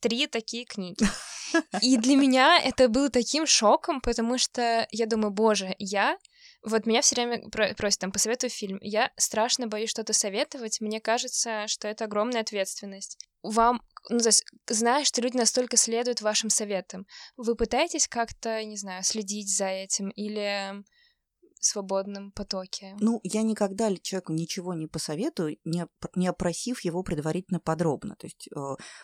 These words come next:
Speaker 2: э, понятно, что для того, чтобы дать хороший совет, ты должен что-то понять про человека. Поэтому я всегда спрашиваю, там, типа: «А что вы любите? Что вам нравится?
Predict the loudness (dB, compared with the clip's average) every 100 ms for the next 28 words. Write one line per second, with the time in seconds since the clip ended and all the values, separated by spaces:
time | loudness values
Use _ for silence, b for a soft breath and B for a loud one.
0 | B -12 -8 -8 -8 -12 _ -4 -2 -2
1 | -4 -6 -8 -6 -4 -4 -4 -4 -4 -4
2 | -6 -4 -2 -2 -2 -4 -4 -8 -10 -6
3 | -6 -6 -6 -4 -2 -2 -4 -6 -6 -6
4 | -6 -6 -6 -10 -12 -12 -10 -10 -10 -12
5 | -18 _ -16 -10 -10 -8 -8 -4 -4 -4
6 | -6 -4 -6 -14 -16 -20 -12 -10 -6 -6
7 | -4 -6 -8 -14 -16 -12 -6 -4 -4 -6
8 | -10 -14 -20